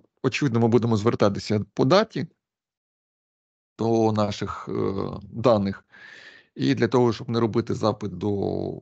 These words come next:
всього датасету, ми можемо робити запит до вже підготовлених заздалегідь партицій, ну, і, відповідно, таким чином оптимізовувати наш процес. Для цього необхідно просто при створенні датасету, не датасету, таблиці,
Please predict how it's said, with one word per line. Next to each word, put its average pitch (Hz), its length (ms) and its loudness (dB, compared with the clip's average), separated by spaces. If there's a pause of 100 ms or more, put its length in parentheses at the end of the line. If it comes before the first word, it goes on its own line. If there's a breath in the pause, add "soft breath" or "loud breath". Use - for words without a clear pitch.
всього 151 680 0
датасету, 117 720 -2
ми 98 100 -4
можемо 95 380 -4
робити 98 380 -6
запит 95 360 -4 (100)
до 98 220 -4
вже 95 160 -4
підготовлених 98 680 -2
заздалегідь 98 580 -4
партицій, - 500 -4
ну, 147 120 2
і, 120 40 0
відповідно, - 380 -2
таким 104 220 -2
чином 117 360 2 (240 loud breath)
оптимізовувати 107 680 2
наш 95 160 0
процес. - 500 -6 (400 loud breath)
Для 107 120 2
цього 160 240 6
необхідно 110 400 2
просто - 320 0
при 113 200 2
створенні 101 800 2 (720)
датасету, - 680 -2
не 107 160 0
датасету, - 640 -4 (100)
таблиці, - 500 0